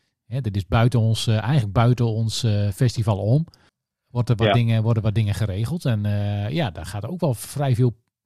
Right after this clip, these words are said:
Speaker 1: hè, er gaan vrij veel mensen naartoe. Ook mensen uit de, uit de business. Ja, ik kan me zo
Speaker 2: Ja.
Speaker 1: voorstellen dat ze daar niet hond-, niet altijd heel blij mee zijn. Maar,
Speaker 2: Nee,
Speaker 1: ja.
Speaker 2: nee, kijk, eh, ehm, eh, nog even af te maken. Wij krijgen altijd geld van de kroegen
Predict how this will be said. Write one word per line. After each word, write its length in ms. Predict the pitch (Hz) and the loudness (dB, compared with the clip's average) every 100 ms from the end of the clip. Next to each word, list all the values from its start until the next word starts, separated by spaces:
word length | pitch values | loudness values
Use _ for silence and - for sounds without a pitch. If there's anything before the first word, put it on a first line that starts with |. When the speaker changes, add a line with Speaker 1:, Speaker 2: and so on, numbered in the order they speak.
| _ | _
Speaker 1:
hè, 180 | 131 190 - | -2 -2 -4
er 140 | 165 135 | -8 -4
gaan 180 | - | -2
vrij 200 | 123 135 | 2 2
veel 100 | 113 | 2
mensen 280 | 110 135 135 | 2 2 2
naartoe. 360 | 143 135 170 151 | 0 0 0 0
Ook 120 | 101 | -2
mensen 280 | 101 98 95 | -2 -2 -4
uit 140 | 95 | -4
de, 260 | 98 90 87 _ _ _ | -4 -4 -6 _ _ _
uit 160 | 107 95 | -8 -4
de 80 | |
business. 500 | 90 120 147 170 - _ _ _ _ | 0 0 0 -4 -8 _ _ _ _
Ja, 140 | - 90 | -12 -12
ik 100 | - | -12
kan 140 | 95 | -12
me 60 | 85 | -2
zo 80 | 110 | 2
Speaker 2:
Ja. 80 | |
Speaker 1:
voorstellen 300 | 107 95 101 | 2 0 -4
dat 120 | 95 87 | -4 -4
ze 80 | |
daar 100 | 92 | -4
niet 160 | 101 101 | -4 0
hond-, 300 | 120 127 147 | 0 0 -4
niet 280 | 143 139 147 | -6 -4 -4
altijd 240 | 143 147 | -2 0
heel 100 | 139 | 0
blij 180 | 139 160 | 0 -2
mee 140 | 107 80 | -2 -4
zijn. 260 | 82 80 | -8 -10
Maar, 160 | 87 90 _ _ _ _ _ _ _ | -10 -12 _ _ _ _ _ _ _
Speaker 2:
Nee, 140 | - - | -4 -4
Speaker 1:
ja. 180 | 104 95 | -4 -4
Speaker 2:
nee, 200 | 92 78 | -2 0
kijk, 280 | - 101 95 | 0 0 0
eh, 480 | 117 117 117 117 117 | 2 4 4 4 4
ehm, 480 | 110 - 113 110 107 107 _ - | 0 -2 -2 0 -2 _ _ -8
eh, 360 | 107 104 107 | -2 0 0
nog 160 | 107 107 | -2 0
even 360 | 117 - 104 - | -2 0 0 0
af 160 | - 123 | -4 -6
te 80 | - | -4
maken. 600 | 117 113 110 - 110 101 | -2 0 0 0 0 2
Wij 140 | 104 104 | 0 0
krijgen 300 | 110 107 107 | 2 2 0
altijd 200 | 107 104 | 0 -2
geld 420 | - - 117 120 | -4 0 0 0
van 160 | - 110 | -4 -2
de 160 | 104 92 | -2 0
kroegen 480 | 127 123 127 127 | 0 0 0 -8